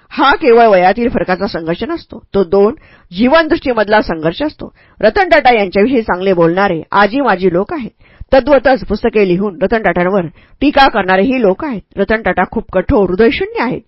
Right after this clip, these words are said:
त्यांना जुन्यांची कदर नाही. "वापरा आणि फेकून द्या, use and throw असे त्यांचे वागणे आहे," इत्यादी भरपूर टीका मुद्रित स्वरूपातही त्यांच्यावर झालेली आहे,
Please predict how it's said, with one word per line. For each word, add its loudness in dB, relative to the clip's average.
त्यांना 4
जुन्यांची -2
कदर 0
नाही. -8
"वापरा 4
आणि 2
फेकून 0
द्या, -2
use 2
and -2
throw -6
असे -2
त्यांचे 0
वागणे 0
आहे," -6
इत्यादी 2
भरपूर 2
टीका 2
मुद्रित -2
स्वरूपातही -2
त्यांच्यावर 0
झालेली -2
आहे, -4